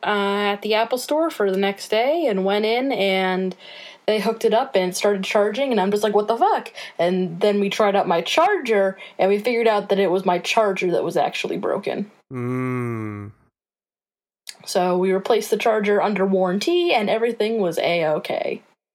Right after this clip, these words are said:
Speaker 2: Excellent. Didn't even need to spend any money.
Speaker 1: Nope.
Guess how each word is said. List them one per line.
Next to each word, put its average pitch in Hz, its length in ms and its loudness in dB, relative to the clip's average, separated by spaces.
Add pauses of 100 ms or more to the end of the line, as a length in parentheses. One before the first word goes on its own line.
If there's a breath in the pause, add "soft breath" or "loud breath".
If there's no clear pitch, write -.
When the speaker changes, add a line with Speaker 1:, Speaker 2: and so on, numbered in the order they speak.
(140)
Speaker 2:
Excellent. 180 600 -4 (240)
Didn't 131 240 -6
even 156 340 -4
need 175 200 -2
to 160 40 -12
spend 175 320 -6
any 214 180 -6
money. 175 400 -6 (800)
Speaker 1:
Nope. - 380 -2